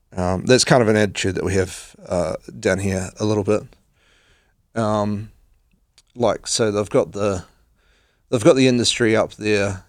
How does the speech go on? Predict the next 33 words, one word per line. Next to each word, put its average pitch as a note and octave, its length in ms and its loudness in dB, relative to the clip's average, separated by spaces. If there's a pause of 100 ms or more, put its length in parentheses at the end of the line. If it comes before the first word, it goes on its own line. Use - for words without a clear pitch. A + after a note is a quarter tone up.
(220)
You G#2+ 180 -20
can G#2 480 -20 (100)
hype A2+ 280 -2
a G#2+ 80 -4
band G2+ 360 -4
up. G2 260 -2 (500)
There's, - 600 -8
I G2 100 -8
don't F#2 140 -18
know, F#2 180 -18 (160)
there's A#2 160 0
always A2+ 320 4
a G2 140 -2
band G2+ 420 -4
that's D2 140 -8
being, F#2+ 480 -8 (1900)
you G2 100 -20
know, F2 120 -20
you, F#2 220 -20 (160)
you G#2+ 160 -6
hear G2+ 180 -2
about F#2+ 240 -2
it F#2+ 60 -4
on F#2 120 -4
social G#2+ 340 -4
media. G#2 460 -2 (340)
Currently, C#3 580 2 (160)
D B2 120 0
C A#2 160 -2
Maxwell. G#2 560 -4 (800)
Absolutely A#2 460 0
massive, A2 580 0
um, G2 420 0